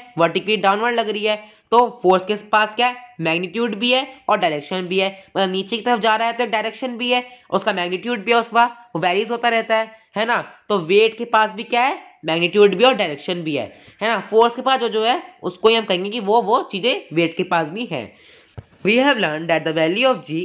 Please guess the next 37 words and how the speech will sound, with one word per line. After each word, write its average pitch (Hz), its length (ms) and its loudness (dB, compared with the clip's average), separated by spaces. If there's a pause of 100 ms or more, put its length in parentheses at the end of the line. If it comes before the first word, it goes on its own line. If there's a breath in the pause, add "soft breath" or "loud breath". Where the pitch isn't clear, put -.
(100)
is 196 80 -8
constant 156 640 0
at 170 100 -4
a 185 60 0
given 196 280 -2 (100)
place। 113 260 -2 (300 loud breath)
हमने 220 240 2
पढ़ा 214 300 0
था 196 140 2
जो 240 100 -4
जी 208 240 -6
की 247 160 -6
वैल्यू 180 320 0
होती 160 260 -2
है 110 180 -8
वो 226 80 4 (120)
कांस्टेंट 190 380 2
होती 147 260 -2
है। 165 120 4 (440 loud breath)
Therefore, 202 560 2
at 190 180 -4
a 190 80 0
given 214 420 -2
place, 160 320 0 (120)
the 170 160 4
weight 220 200 4
of 226 120 -8
an 226 40 -6 (140)
object 160 540 -2
is 160 100 -2
directly 156 500 -2
proportional। 165 600 0 (320 loud breath)
इसलिए 220 260 0
हम 254 80 -8
कह 285 100 0
सकते 160 320 -2
हैं 196 220 2